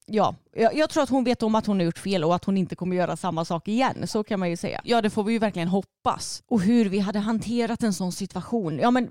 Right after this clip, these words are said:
Speaker 1: det allra bästa, det är ju om inackorderingsstall eller de stallen du står i, ifall man kanske har något möte eller att d-, det finns regler redan från början, att du bara ska ge din egen häst mat till exempel,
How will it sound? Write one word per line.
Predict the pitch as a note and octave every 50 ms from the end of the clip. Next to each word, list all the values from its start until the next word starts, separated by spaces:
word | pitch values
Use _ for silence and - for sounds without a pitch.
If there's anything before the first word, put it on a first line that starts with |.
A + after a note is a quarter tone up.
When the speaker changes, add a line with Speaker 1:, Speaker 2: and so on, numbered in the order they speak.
| - G#3
Speaker 1:
det | C4 -
allra | - D4 C#4 A#3 G3+ A3+ B3
bästa, | A3 A#3+ C#4 B3 - - - - F#3 F#3
det | A3+ - - G3+
är | F#3+ F3+ E3+
ju | D#3+ D#3+ F3 E3 -
om | - F#3 F#3 F3 F3 F3 E3+ E3+ E3 - - - _ _ _ _ _ _ _ B3+ G#3+ F#3 D#3+
inackorderingsstall | - - - F#3 E3 D#3 C#3+ C#3+ D#3+ D#3+ - - F#3 - - G#3 G#3+
eller | F#3+ F3+ F3 E3 D3+ - A#2 C#3 F#3
de | F#3 F#3 D#3+ E3
stallen | F3 - - F3+ - G#2+ E3+ F3
du | D3+
står | D#3 - - A#3+ C4+ C#4+ A#3 -
i, | G#2+ A#2
ifall | - - - F#3+ F3 E3 E3+
man | D#3+ F3 E3 E3 E3 D#3
kanske | - F#3 F3+ - - F3+
har | - G#3 A#3+ C4+ C#4+
något | C4+ C4+ - C#4
möte | D4 D4 B3 G#3+ - - - A#3
eller | A3+ B2 F#3+ G#3+ F#3+ F#3
att | F3 - - - - - - - - _
d-, | - F3+ - - - F#3+
det | F#3 F#3+ F#3 F3+ -
finns | - G#3 F#3+ F3+ F3 - G3
regler | F3 F#3+ G3 F#3+ F3+ E3 F3 F3+ F3
redan | F3+ F3+ D#3+ D3+
från | D3 - F3 E3
början, | - B3+ C#4+ C4+ A#3+ A3 G#3 A#3 B3 C#4 D4+ C#4+ C#4+ C4 - -
att | - - G3 - -
du | G3 F3 G3 F#3+
bara | F3 D#3 - - - G#3 G3+ F3 D#3 E3+
ska | - - G3
ge | F3+ D3
din | C#3+ D#3+ E3 E3
egen | A3+ A#3+ G#3 G3+ G#3 A#3 A#3+
häst | A#3+ A#3 A3 - -
mat | A3+ A3 A3 G#3+ G#3+
till | - A3+
exempel, | A3 - - G#3 G#3 G3+ - - G#3 A3 G3+